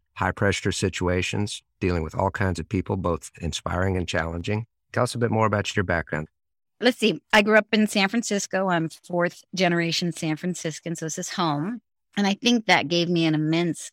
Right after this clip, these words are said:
Speaker 2: foundation. I've always wanted to live all over the world as much as possible, but planned to come home. So I think, uh, in a way,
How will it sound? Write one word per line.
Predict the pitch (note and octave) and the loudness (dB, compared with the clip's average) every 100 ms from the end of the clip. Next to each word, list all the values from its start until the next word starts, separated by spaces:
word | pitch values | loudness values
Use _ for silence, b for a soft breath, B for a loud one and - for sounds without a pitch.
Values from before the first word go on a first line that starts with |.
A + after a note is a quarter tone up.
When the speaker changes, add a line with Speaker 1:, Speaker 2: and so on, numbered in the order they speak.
| - | -2
Speaker 2:
foundation. | D#3+ D3 D3 - D#3 | 0 2 0 0 0
I've | D3 | 2
always | D#3 D#3+ E3+ | 0 -2 -2
wanted | D3 D3 C3+ | 0 0 -4
to | B2+ _ _ _ - | -8 _ _ _ -8
live | E3+ F3 E3+ D3 - _ - | -2 0 -2 -6 -20 _ -2
all | F3 | 0
over | F3 E3 | 0 -4
the | E3+ | -6
world | E3+ D#3+ D#3 | -4 -2 -2
as | D3+ | -4
much | E3+ D#3+ - | -4 -4 -6
as | |
possible, | - C#3+ D3+ - F3 | -2 -2 -2 -4 -6
but | - D3+ - | -4 -6 -6
planned | - F3 E3+ | -4 0 0
to | D#3 | -2
come | - C#3+ D#3+ | -6 -6 -6
home. | D#3+ E3 C#3 | -4 -4 -4
So | C#3+ E3 | -4 -4
I | D#3+ | -4
think, | - E3+ E3+ - _ _ _ _ - | -6 -6 -6 -8 _ _ _ _ -6
uh, | D#3+ D#3+ - | -2 -2 -2
in | F3 | -2
a | E3+ | -2
way, | E3 F#3 E3 D#3 D3+ - | 2 2 2 0 -4 -6